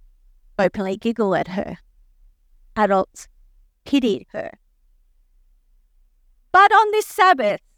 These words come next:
someone say to your person next to you, "On this Sabbath, on this Sabbath, something unbelievable happened."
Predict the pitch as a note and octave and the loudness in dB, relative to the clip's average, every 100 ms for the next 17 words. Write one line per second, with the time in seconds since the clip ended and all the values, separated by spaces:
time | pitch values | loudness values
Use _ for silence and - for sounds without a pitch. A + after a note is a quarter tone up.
0 | _ _ B3 B3 B3 B3+ A3 A3+ - A3+ | _ _ -2 -2 -2 -2 -2 -4 -4 -6
1 | - A#3 A3+ A3+ A#3 - B3 A3+ A3+ B3+ | -2 -6 -2 -4 -4 -6 0 0 2 -2
2 | - C4+ A#3+ D#3 G3 _ _ _ _ _ | 0 -2 0 -4 -10 _ _ _ _ _
3 | _ _ - G3+ F#3 A#3 D4+ - B3 A3+ | _ _ -8 -8 0 0 0 -2 -2 -2
4 | F#3 E3+ _ _ _ _ _ _ _ - | -4 -10 _ _ _ _ _ _ _ -20
5 | _ _ _ _ _ _ _ _ _ - | _ _ _ _ _ _ _ _ _ -20
6 | - - A#3+ A3+ _ _ - A#3 A#3 A#3 | -18 2 2 2 _ _ -2 0 0 -4
7 | - A3 A3+ A#3 A3 A3+ A3 G#3+ G#3 G#3 | -2 0 2 0 2 2 2 0 -2 -4
8 | G#3 G3+ G3+ - - G#3 - D#3+ D#3+ | -4 -4 -4 -8 -12 -10 -8 -6 -6